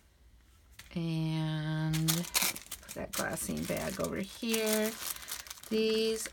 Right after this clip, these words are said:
are coffee and tea, I believe.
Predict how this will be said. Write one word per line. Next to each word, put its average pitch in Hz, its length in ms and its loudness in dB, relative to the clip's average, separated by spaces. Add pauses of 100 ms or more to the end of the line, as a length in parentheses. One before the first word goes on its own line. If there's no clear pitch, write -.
are 185 840 2 (580)
coffee 233 960 -2
and 185 220 -2
tea, 214 600 0
I 180 120 2
believe. 165 1000 -2